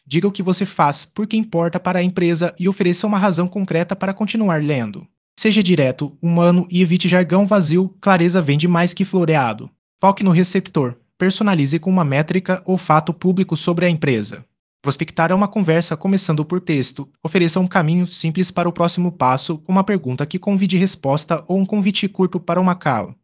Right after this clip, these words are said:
Pratique e refine com dados. Teste variações de assunto, abertura e C T A em pequenos lotes. Combine essa prática com as estratégias de prospecção outbound com e-mail frio para geração de leads qualificados em vendas B dois B.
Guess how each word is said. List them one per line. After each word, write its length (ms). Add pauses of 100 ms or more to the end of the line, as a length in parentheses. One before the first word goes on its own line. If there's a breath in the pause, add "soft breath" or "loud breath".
(240)
Pratique 520
e 60
refine 420
com 200
dados. 560 (360)
Teste 280
variações 500
de 80
assunto, 580
abertura 480
e 60
C 180
T 140
A 100
em 80
pequenos 520
lotes. 640 (360)
Combine 380
essa 180
prática 480
com 120
as 100
estratégias 600
de 100
prospecção 720
outbound 440
com 140
e-mail 380
frio 240
para 180
geração 400
de 140
leads 320
qualificados 840
em 80
vendas 380
B 160
dois 240
B. 340